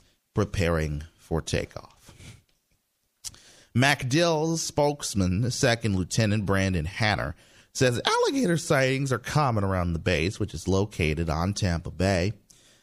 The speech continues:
He said the alligator probably surfaced from one of the base's bodies of water. Uh, the wing safety office's wildlife manager organized the animal's removal,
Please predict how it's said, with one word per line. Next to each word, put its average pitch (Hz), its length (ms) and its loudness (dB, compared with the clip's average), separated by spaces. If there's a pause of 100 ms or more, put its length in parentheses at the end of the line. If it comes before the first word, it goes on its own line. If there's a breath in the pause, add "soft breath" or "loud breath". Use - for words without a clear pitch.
(100 soft breath)
He 80 120 0
said 107 260 2
the 90 120 2
alligator 98 360 0
probably 92 320 0
surfaced 113 680 0
from 95 300 0
one 98 160 0
of 90 100 -2
the 87 80 0
base's 87 680 0
bodies 71 480 -4
of 76 160 -8
water. 147 340 2 (840 loud breath)
Uh, 65 160 2
the 71 120 -2
wing 110 280 0
safety 87 840 0 (100)
office's 85 680 0
wildlife 87 600 0
manager 85 400 0
organized 87 800 0
the 85 200 0
animal's 82 360 -2
removal, 110 640 0